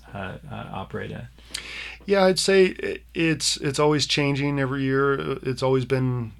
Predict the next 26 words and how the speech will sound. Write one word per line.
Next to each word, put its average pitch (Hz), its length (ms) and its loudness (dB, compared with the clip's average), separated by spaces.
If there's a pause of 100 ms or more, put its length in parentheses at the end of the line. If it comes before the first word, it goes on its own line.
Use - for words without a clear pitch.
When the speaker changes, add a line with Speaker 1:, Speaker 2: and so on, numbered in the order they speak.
(140)
Speaker 2:
you 135 80 -4
know, 131 100 2
it's 123 120 -2
solar 135 340 4
is 110 120 -4
funny. 123 360 -2
We, 120 460 -4 (720)
we 127 160 0
always 127 300 2
sometimes 127 360 -2
complain 127 480 0
about 117 400 0 (220)
annual 127 300 2
growth 117 400 -4
rates 117 220 -4
in 117 80 -6
our 110 120 -4
revenues 113 480 -6
of 107 120 -8
being, 113 600 -6
you 120 120 -6
know, 110 220 -6 (300)
less 127 320 -2
than 113 220 -8
fifty 123 300 -4
percent. 117 500 -4